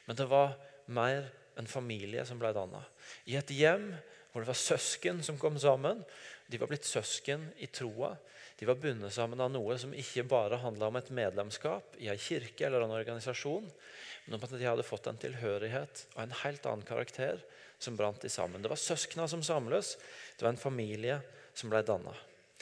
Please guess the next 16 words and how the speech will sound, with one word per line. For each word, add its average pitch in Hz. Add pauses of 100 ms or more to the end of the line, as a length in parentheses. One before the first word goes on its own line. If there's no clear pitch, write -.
(340)
Og 165
dette -
er 185 (160)
et 165
mønster 139 (640)
i 151 (420)
apostlenes 131
gjerninger. 107 (340)
Når 123
vi 143
ser 147
den 160
første 139
kristne 113
kirke, 110 (560)
at -